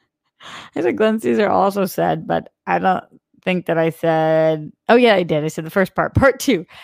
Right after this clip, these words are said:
As always, I hope that we can all find and feel some joy in each of our days, our weeks, our years, e-, our months,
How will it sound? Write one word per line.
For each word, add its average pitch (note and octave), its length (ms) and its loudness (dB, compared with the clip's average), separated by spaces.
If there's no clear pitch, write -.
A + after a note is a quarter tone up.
As A#3+ 160 2
always, B3 360 4
I G3 60 -4
hope A3 120 0
that A3 80 -4
we G#3+ 100 -2
can G#3+ 100 -4
all G#3+ 160 0
find G3+ 320 -2
and F#3+ 120 -14
feel F#3+ 160 -6
some F3+ 180 -12
joy F3 240 -2
in F3+ 80 -6
each F3+ 200 -12
of F3 60 -10
our E3+ 120 -2
days, F3 320 -4
our D#3 180 -8
weeks, F#3 520 -8
our D#3+ 180 -8
years, G3+ 580 -2
e-, F3 340 -6
our D3+ 180 -2
months, G#3+ 640 0